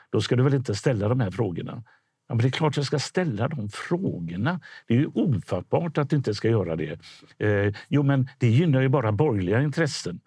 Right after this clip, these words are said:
Ja, men herregud. Om det gynnar borgerliga intressen eller om det gynnar socialistiska intressen,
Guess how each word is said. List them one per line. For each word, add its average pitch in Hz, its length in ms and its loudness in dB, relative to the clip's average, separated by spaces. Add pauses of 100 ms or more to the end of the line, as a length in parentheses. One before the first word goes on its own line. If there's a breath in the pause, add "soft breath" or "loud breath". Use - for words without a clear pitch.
(140 loud breath)
Ja, - 80 -8
men 85 120 -10 (220)
herregud. 101 840 -2 (320 loud breath)
Om 131 120 4
det 127 80 4
gynnar 139 320 4
borgerliga 117 720 2
intressen 160 540 2
eller 127 180 4
om 127 100 2
det 127 60 4
gynnar 135 420 2
socialistiska 131 880 -2
intressen, 143 460 -2